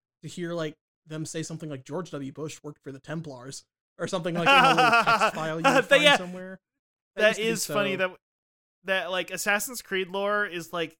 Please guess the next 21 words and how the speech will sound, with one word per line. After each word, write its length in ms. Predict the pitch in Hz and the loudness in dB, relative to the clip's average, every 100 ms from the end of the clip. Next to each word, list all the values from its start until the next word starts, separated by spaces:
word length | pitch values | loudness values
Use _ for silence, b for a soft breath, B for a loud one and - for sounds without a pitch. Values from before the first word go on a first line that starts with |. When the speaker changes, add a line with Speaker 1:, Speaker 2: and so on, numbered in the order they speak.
| _ _ _ _ _ | _ _ _ _ _
Speaker 2:
converging 600 | 202 165 180 190 170 190 | -14 -6 -6 -6 -8 -8
into 120 | 180 | -8
QAnon 560 | 156 - 180 175 170 156 | -12 -10 -8 -2 -2 -2
lore 220 | 156 156 | -4 -2
every 260 | 156 156 151 | -2 -4 -4
day. 220 | 147 143 | -4 -4
Like, 200 | 143 143 | -6 -4
one 120 | 220 | 0
of 80 | 277 | 0
the 80 | 254 | 0
games 320 | 214 202 165 - | -2 -2 -4 -8
w-, 160 | 190 - | -10 -8
you 120 | 196 | -8
will 180 | 185 185 | -4 0
have 180 | 175 - | -2 -2
to 120 | 160 | -6
assassinate 580 | 156 160 147 165 143 135 | -4 -4 -6 -8 -10 -12
J 160 | 151 | -12
F 160 | 135 - | -12 -12
K 400 | 147 131 120 110 _ _ | -16 -14 -18 -20 _ _
or 360 | 143 135 123 | -18 -16 -16